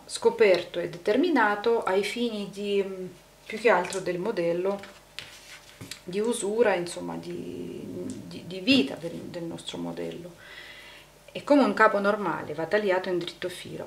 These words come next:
perché se è tagliato per traverso si sforma e si indosserà poco.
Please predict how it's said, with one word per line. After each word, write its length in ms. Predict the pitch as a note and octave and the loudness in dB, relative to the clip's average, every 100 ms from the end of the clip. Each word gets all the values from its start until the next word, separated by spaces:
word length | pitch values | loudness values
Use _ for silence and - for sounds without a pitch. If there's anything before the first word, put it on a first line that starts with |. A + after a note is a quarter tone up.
| - - - | -14 -20 -14
perché 240 | - - | -12 -10
se 160 | - E3+ | -8 -6
è 60 | |
tagliato 400 | - F3+ E3+ D#3 - | -4 -2 -2 -4 -8
per 140 | - | -8
traverso 560 | - B3+ E3 E3 - G3+ | 0 4 4 2 -2 -6
si 140 | - | -8
sforma 760 | - - A3 C4 B3+ B3+ A#3 | -10 -4 0 2 2 2 0
e 320 | - F#3+ F3+ E3+ | -4 -2 -2 -2
si 160 | - | -4
indosserà 460 | F3+ F3 F3 - - | -6 -6 -6 -8 -10
poco. 400 | - - - - | -10 -14 -14 -18